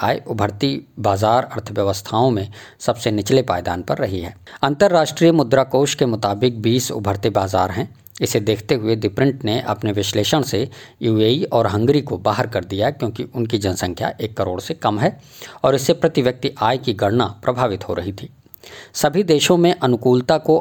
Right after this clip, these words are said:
और बेहतर बनाने के उद्देश्य से The Print ने Purchasing Power Parity यानी पीपीपी पर इन बड़ी उभरती अर्थ-, बाजार अर्थव्यवस्थाओं में प्रति व्यक्ति जीडीपी का इस्तेमाल किया, जो अलग-अलग विनिमय दरों के प्रभाव को ख़त्म करने की एक कोशिश है।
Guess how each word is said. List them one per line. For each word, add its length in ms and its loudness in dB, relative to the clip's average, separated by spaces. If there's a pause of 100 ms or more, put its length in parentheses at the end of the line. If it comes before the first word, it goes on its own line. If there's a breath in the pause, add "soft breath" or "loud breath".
और 180 4
बेहतर 360 0
बनाने 400 -2
के 120 -4
उद्देश्य 460 -2
से 160 -6
The 140 -8
Print 340 -2
ने 160 -4 (400 loud breath)
Purchasing 540 4
Power 320 2
Parity 560 0
यानी 180 0
पीपीपी 560 -4
पर 200 0 (640 loud breath)
इन 180 4
बड़ी 380 2
उभरती 480 -2
अर्थ-, 320 -4
बाजार 680 2
अर्थव्यवस्थाओं 720 2
में 200 -2 (380 loud breath)
प्रति 220 0
व्यक्ति 260 -2
जीडीपी 420 -2
का 140 0
इस्तेमाल 420 -2
किया, 280 0
जो 380 2 (380 loud breath)
अलग-अलग 480 2
विनिमय 340 2
दरों 260 2
के 120 -2
प्रभाव 400 0
को 160 -2
ख़त्म 300 -4
करने 300 -4
की 180 -8
एक 100 -10
कोशिश 400 -2
है। 100 -10